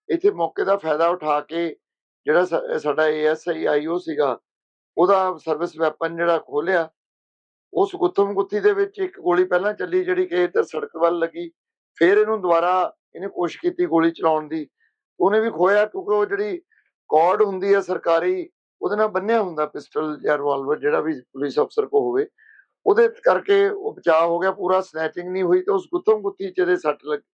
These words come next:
ਜਿਹੜੀ ਗੋਲੀ ਚੱਲੀ, ਜਿਹਦੇ ਨਾਲ ਇਹ ਇੰਜਰਡ ਹੋਇਆ, ਇਹਨੂੰ ਹਸਪੀਟਲ ਲੈ ਕੇ ਗਏ ਸੀ ਰਾਤ। ਬਾਕੀ ਜਿਹੜੇ ਇਹਦੇ ਤਿੰਨ ਮੁਲਜ਼ਮ ਨੇ ਇਹਨਾਂ ਦੇ ਨਾਲ ਦੇ, ਉਹਨਾਂ ਨੂੰ ਵੀ ਜਲਦੀ ਅਸੀਂ ਗ੍ਰਿਫਤਾਰ ਕਰਾਂਗੇ।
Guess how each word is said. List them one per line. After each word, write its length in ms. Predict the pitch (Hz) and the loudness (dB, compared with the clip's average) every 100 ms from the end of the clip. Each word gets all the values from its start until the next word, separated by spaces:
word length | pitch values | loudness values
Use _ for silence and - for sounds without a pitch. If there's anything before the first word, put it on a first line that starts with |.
| _ _ _ - | _ _ _ -2
ਜਿਹੜੀ 140 | 147 | 0
ਗੋਲੀ 260 | 170 147 165 | 2 2 2
ਚੱਲੀ, 300 | 170 151 175 | 0 0 0
ਜਿਹਦੇ 260 | 196 180 180 | 0 0 2
ਨਾਲ 160 | 180 | 0
ਇਹ 160 | 175 175 | 0 -2
ਇੰਜਰਡ 260 | 160 165 | 0 0
ਹੋਇਆ, 320 | 170 147 143 - _ _ _ _ _ | 0 -2 -2 -6 _ _ _ _ _
ਇਹਨੂੰ 280 | 147 185 156 | -2 2 2
ਹਸਪੀਟਲ 360 | 156 - 180 190 | 0 -4 -4 0
ਲੈ 140 | 156 | -2
ਕੇ 140 | 143 | -2
ਗਏ 200 | 151 151 | -2 0
ਸੀ 160 | 147 175 | 0 0
ਰਾਤ। 260 | 156 151 - _ _ _ _ _ _ _ _ _ | 0 -2 -6 _ _ _ _ _ _ _ _ _
ਬਾਕੀ 300 | 139 160 208 | -4 -2 2
ਜਿਹੜੇ 220 | 214 220 226 | 4 6 4
ਇਹਦੇ 160 | 226 | 2
ਤਿੰਨ 240 | 220 202 202 | 0 -2 -2
ਮੁਲਜ਼ਮ 420 | 202 190 202 214 | -4 -2 -2 -2
ਨੇ 100 | 214 | -2
ਇਹਨਾਂ 200 | 208 214 | 0 -2
ਦੇ 60 | |
ਨਾਲ 280 | 190 160 160 | 0 0 0
ਦੇ, 80 | 180 | 0
ਉਹਨਾਂ 200 | 202 208 | -2 -2
ਨੂੰ 100 | 214 | -6
ਵੀ 60 | 208 | -6
ਜਲਦੀ 340 | 170 156 180 | -6 0 0
ਅਸੀਂ 160 | 165 170 | 0 -6
ਗ੍ਰਿਫਤਾਰ 440 | 151 - 151 151 | -8 -2 0 0
ਕਰਾਂਗੇ। 360 | 139 143 160 | -2 -6 -6